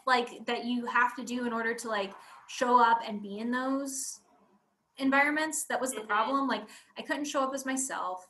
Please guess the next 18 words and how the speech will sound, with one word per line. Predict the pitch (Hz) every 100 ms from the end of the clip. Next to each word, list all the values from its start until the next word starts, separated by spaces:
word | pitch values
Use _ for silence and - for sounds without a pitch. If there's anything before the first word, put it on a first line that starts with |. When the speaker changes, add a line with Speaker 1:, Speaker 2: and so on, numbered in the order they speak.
| -
Speaker 1:
Like, | 196 190
I | 208 196 196 196 196 - _ _ -
couldn't, | 269 240 254 247 247 233 -
um, | 220 208 196 190 190 196 214 _ _ _ _ _ -
I | 269
couldn't, | - 359 320
I | 262
couldn't, | 262 330 311
I | 254
didn't | 302 349
have | 370
the |
time | 381 381 370
to |
cook | 339 330
dinner | 208 311 269
every | 185 127 92
night. | 113 120